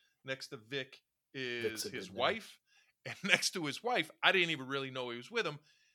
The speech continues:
Speaker 1: is this guy who's just acting a fool. You can see it. He's bothering the people in front of him. And the two brothers are kinda rolling their eyes. And I had made friendly conversation with them. We were talking about the Chili's and how long we've been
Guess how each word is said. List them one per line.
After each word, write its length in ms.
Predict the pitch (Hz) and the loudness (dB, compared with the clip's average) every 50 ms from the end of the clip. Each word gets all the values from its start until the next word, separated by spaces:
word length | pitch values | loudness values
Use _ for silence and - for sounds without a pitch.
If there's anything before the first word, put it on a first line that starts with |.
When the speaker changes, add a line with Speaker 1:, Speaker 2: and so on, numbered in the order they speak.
| _ _ _ _ _ | _ _ _ _ _
Speaker 1:
is 200 | - 165 156 151 | -4 -4 -2 0
this 160 | 165 175 160 | -2 -2 -2
guy 320 | - - 208 208 208 190 175 | 0 0 2 2 4 2 2
who's 200 | 160 160 139 117 | -2 -4 -8 -8
just 240 | - - 139 - - - | -8 -8 -8 -8 -2 2
acting 400 | 135 131 131 - - - 120 110 | 2 2 2 2 -2 -12 -12 -12
a 60 | 98 | -12
fool. 320 | - - 120 92 80 - _ _ _ _ | -14 -14 -18 -18 -18 -20 _ _ _ _
You 80 | 147 139 | -10 -10
can 80 | 160 | -6
see 180 | 147 - 143 117 | -2 -2 -2 -2
it. 60 | 110 | -2
He's 180 | 95 117 117 98 | -4 -10 -12 -4
bothering 460 | _ 156 156 160 165 170 160 151 135 | _ 2 4 4 2 2 -2 -4 -4
the 60 | 123 | -6
people 360 | - - 123 107 _ - 101 | -6 -6 -10 -10 _ -10 -12
in 100 | 98 110 - | -12 -14 -8
front 260 | - 214 208 202 196 | -6 -4 -2 -2 -2
of 80 | 190 | -2
him. 380 | 180 185 175 170 170 160 151 147 _ _ _ _ _ _ _ _ _ _ _ _ _ - | -2 -2 -2 -2 -2 -4 -6 -12 _ _ _ _ _ _ _ _ _ _ _ _ _ 0
And 360 | 135 131 131 127 127 123 120 | 2 4 4 2 2 0 -4
the 60 | 120 | -8
two 260 | - - - 220 190 | -6 -4 -4 -4 -4
brothers 480 | 156 135 156 165 165 156 143 131 117 117 | -4 2 6 6 6 6 4 2 2 -2
are 80 | 117 | -8
kinda 280 | - - 143 131 127 120 | -4 -2 -2 -2 -2 -2
rolling 380 | 113 113 127 131 127 127 127 123 | -4 -2 0 0 0 0 -2 -2
their 160 | 117 117 113 | -2 -2 0
eyes. 520 | 113 117 120 120 120 117 117 117 113 98 107 | 2 2 2 4 2 2 2 0 -2 -6 -8
And 160 | 104 104 104 _ | -12 -12 -6 _
I 100 | 127 131 | 0 0
had 140 | 135 135 123 | 0 0 -2
made 200 | 123 127 123 107 | -2 -4 -4 -6
friendly 360 | - - 139 123 120 113 113 | -8 -6 -6 -6 -6 -6 -12
conversation 560 | 107 - 123 113 110 107 104 - 123 117 110 - | -8 -8 -8 -8 -8 -10 -8 -8 -8 -8 -10 -12
with 100 | 117 110 | -10 -10
them. 120 | 110 110 107 | -8 -8 -8
We 100 | 104 98 | -8 -10
were 60 | 95 | -10
talking 380 | 92 - 107 110 101 - - 92 | -6 -4 -4 -4 -4 -4 -8 -14
about 180 | 95 92 92 | -14 -14 -18
the 60 | - | -18
Chili's 460 | 101 - - 220 190 180 165 135 110 113 | -12 -6 -6 -4 -4 -4 -6 -8 -8 -10
and 100 | 101 98 | -10 -8
how 140 | 107 107 107 | -8 -6 -6
long 160 | 104 104 104 | -6 -8 -10
we've 100 | 98 98 | -12 -10
been 220 | 85 101 98 95 | -10 -8 -10 -10